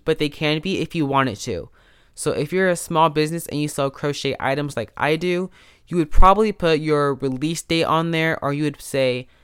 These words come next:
"Just released a new crocheting pattern, here is the link," or something like that.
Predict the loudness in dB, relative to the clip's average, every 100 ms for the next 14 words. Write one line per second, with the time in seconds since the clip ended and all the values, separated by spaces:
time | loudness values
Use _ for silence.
0 | _ _ 0 0 0 -2 -2 -4 -4 -2
1 | -4 -4 -8 -6 -6 -6 -4 0 0 0
2 | -4 -6 -4 -4 -4 -4 -4 -4 -6 -8
3 | -20 _ -20 -12 -6 -4 -4 -4 -2 -4
4 | -2 -2 0 -2